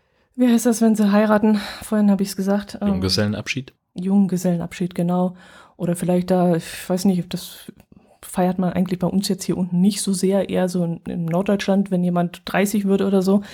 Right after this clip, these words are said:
Speaker 1: dann wird ja auch immer irgendwas verstellt. Und ich denke mal, dass da irgendwie der junge Mann vielleicht dieses Gebilde von einem Schreinermeister bekommen hat oder so und dann vielleicht wieder loswerden wollte. Also
Speaker 2: Vielleicht ist das ja auch einfach nur ein, ein Kettensägenkünstler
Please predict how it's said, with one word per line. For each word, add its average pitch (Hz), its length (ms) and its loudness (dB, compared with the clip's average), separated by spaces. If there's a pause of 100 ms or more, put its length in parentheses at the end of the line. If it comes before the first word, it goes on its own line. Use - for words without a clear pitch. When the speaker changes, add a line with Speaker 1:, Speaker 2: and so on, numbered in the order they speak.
(420)
Speaker 1:
dann 175 160 -4
wird 175 140 -2
ja 170 100 -4
auch 190 100 -2
immer 185 140 2
irgendwas 185 320 -2
verstellt. 196 520 0 (720)
Und 170 380 -6
ich - 200 -10
denke 185 240 0
mal, 180 160 0
dass 175 180 -4
da 185 300 2
irgendwie 190 400 0
der 175 140 0
junge 180 220 -2
Mann 180 300 0 (360)
vielleicht 180 440 -4 (240)
dieses 180 320 -2
Gebilde 185 480 2
von 180 220 -6
einem 175 220 -4
Schreinermeister 180 800 -2 (240)
bekommen 202 480 0
hat 190 160 -2
oder 185 180 -2
so 190 240 -2 (720)
und 180 140 -10
dann 185 120 -6
vielleicht 175 300 -4
wieder 175 160 0
loswerden 170 480 -4
wollte. 160 260 -4
Also 165 320 -8 (300)
Speaker 2:
Vielleicht - 320 -18
ist - 160 -6
das 90 160 -2
ja 85 80 0
auch 78 160 -4
einfach 87 320 -2
nur 87 240 -4
ein, 85 260 -6
ein 82 180 -10
Kettensägenkünstler 98 1300 -2